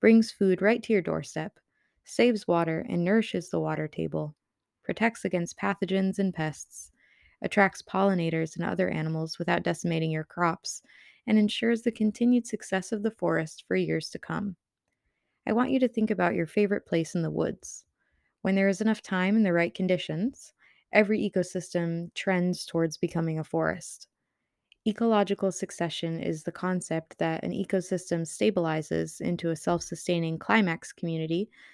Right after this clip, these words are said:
that will live in perpetuity, barring any major disturbances. A food forest uses nature's design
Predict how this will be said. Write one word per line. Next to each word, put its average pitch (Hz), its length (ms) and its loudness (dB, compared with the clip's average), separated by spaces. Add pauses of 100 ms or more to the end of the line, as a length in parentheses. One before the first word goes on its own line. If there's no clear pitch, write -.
(160)
that 180 160 0
will 180 120 2
live 180 160 4
in 165 120 -2
perpetuity, 175 720 0 (320)
barring 165 300 6
any 160 160 0
major 165 320 -2
disturbances. - 880 -6 (840)
A 202 40 0
food 285 240 4
forest 208 480 2
uses 208 320 2
nature's 185 440 0
design 170 500 0